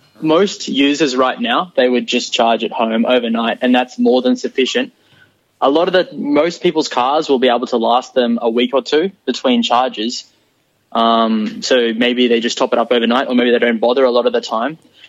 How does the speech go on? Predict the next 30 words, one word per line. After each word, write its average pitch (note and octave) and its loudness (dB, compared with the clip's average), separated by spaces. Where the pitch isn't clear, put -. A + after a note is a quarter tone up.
Some C#3+ -2
people C#3 2
will B2 2
only B2+ 2
use B2 4
a A#2+ 0
D B2 0
C B2 -2
fast A#2+ -2
charger B2+ 0
at A#2+ -2
one B2 -2
specific B2 -4
location, A#2+ -2
and A#2+ 0
they'll A2+ 0
go A#2+ 0
there A#2+ 2
and A#2+ -4
grab A#2 0
a A#2 -6
coffee. C3+ -2
Other B2+ 0
people B2+ 0
will A#2 -2
have A#2+ -4
them A#2+ -4
at A#2 -6
their A2 -2
work. A#2+ -2